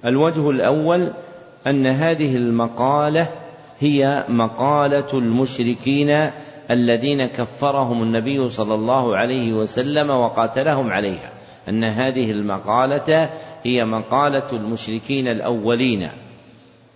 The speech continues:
الذين كفرهم النبي صلى الله عليه وسلم وقاتلهم عليها، فما أنتم واقعون فيه وقع فيه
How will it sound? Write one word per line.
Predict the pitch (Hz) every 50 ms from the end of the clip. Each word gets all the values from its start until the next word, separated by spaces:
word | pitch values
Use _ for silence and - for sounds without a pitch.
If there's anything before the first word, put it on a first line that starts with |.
| _ _ _ - - 120
الذين | 123 127 123 120 113 139 147 143 135
كفرهم | 123 - 123 120 117 - 131 135 135 135 127 123 123
النبي | 113 110 110 110 107 127 131 127 123
صلى | 113 - 117 104 107
الله | 110 113 120 127 123 110
عليه | 104 113 120 123 123 113
وسلم | 107 101 95 - - 123 135 139 143 143 147 151 156 147 - - - - - - - -
وقاتلهم | 117 117 117 - 110 123 135 147 151 147 151 143 139 139 143 139 135 131 143 147 143 127
عليها، | 95 104 113 113 110 101 87 85 85 80 - - - - - - - - - - - - - -
فما | - 139 143 156 170 175 160 156
أنتم | 170 165 160 - 147 143 135
واقعون | 135 131 131 131 135 139 123 127 151 147 139 131 123 120 - - - - - - - -
فيه | - 151 170 185 180 170 185 190 185 160 - - - - - - - - -
وقع | - 143 175 180 - 160 139 120 139 139
فيه | 131 - 151 170 180 170 151 131 131 135 135